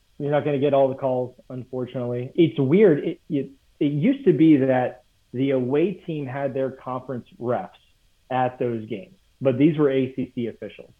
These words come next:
And I think we've seen that a couple times this year.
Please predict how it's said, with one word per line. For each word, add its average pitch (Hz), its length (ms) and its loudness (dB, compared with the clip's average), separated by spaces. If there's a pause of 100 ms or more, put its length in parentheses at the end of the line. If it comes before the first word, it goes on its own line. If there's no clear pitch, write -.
(460)
And 127 100 -4
I 127 40 -6
think 185 160 2
we've 156 140 2
seen 170 120 4
that 147 160 4
a 117 80 0
couple 156 320 -6
times 135 300 -6
this 123 220 -8
year. 113 380 -6